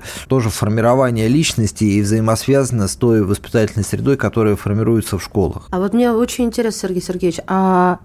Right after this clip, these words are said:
Speaker 2: что вкладывается в это словосочетание информационные технологии? Ну вот своими словами, чтобы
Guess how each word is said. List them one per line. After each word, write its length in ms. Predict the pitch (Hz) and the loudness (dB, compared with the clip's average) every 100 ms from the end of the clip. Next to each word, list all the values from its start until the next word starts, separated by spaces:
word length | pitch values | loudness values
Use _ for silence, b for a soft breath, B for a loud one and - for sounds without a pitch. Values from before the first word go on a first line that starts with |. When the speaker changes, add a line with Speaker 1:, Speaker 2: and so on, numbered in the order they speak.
| - - - | -20 -20 -14
Speaker 2:
что 240 | - 294 | -4 -4
вкладывается 960 | 226 - 208 185 185 185 180 - 180 170 | -2 0 0 2 2 0 0 -4 -2 -2
в 100 | 156 | -2
это 140 | 175 175 | -2 -4
словосочетание 600 | - 180 - - 196 175 | -4 -6 -6 -4 0 0
информационные 500 | 175 170 170 196 180 | 0 -2 -2 0 0
технологии? 640 | - - 190 190 170 143 | -2 -2 0 0 0 -2
Ну 140 | 143 208 | 0 0
вот 160 | 190 | -2
своими 240 | - 190 185 | 0 2 2
словами, 420 | - 196 190 160 | 0 0 2 0
чтобы 320 | 156 170 165 | -2 -2 -4